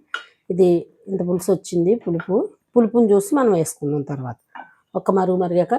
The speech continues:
ఇందులో ఉప్పు అన్నీ కూడా వేసాను, ధనియాల పౌడర్ కూడా వేసాను, చేపల్లో కలిపేసాను అన్నమాట. మూత పెట్టుకుందామండి ఇప్పుడు. ఒకసారి చూసుకుందామండి. ఇదిగోండి పులుసు మరుగుతుంది.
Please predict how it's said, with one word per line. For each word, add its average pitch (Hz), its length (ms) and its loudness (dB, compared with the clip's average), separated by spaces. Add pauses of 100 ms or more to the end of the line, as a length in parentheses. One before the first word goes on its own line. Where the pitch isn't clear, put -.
(140)
ఇందులో 190 240 2
ఉప్పు 185 280 -10
అన్నీ 185 240 2
కూడా 180 200 2
వేసాను, 170 400 -2 (160)
ధనియాల 170 340 -2
పౌడర్ 170 300 -2
కూడా 185 220 0
వేసాను, 156 440 -2
చేపల్లో 170 400 -4 (100)
కలిపేసాను 170 500 -6
అన్నమాట. 156 300 -8 (920)
మూత 190 220 0
పెట్టుకుందామండి 160 600 -4
ఇప్పుడు. 196 180 -2 (2250)
ఒకసారి 214 420 -2
చూసుకుందామండి. 151 720 -10 (320)
ఇదిగోండి 160 420 -4 (680)
పులుసు 190 280 -2
మరుగుతుంది. 165 540 2